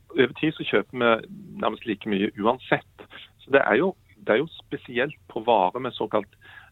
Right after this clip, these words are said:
det økonomene sier elastisk etterspørsel, at den får rabatter. For eksempel, eh, sko, sneakers, ikke sant, eller charterturer for den saks skyld.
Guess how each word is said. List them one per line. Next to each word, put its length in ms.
det 160
økonomene 460
sier 200
elastisk 560
etterspørsel, 800
at 140
den 120
får 320
rabatter. 720
For 120
eksempel, 480
eh, 580
sko, 440
sneakers, 640
ikke 180
sant, 220
eller 160
charterturer 640
for 80
den 120
saks 220
skyld. 160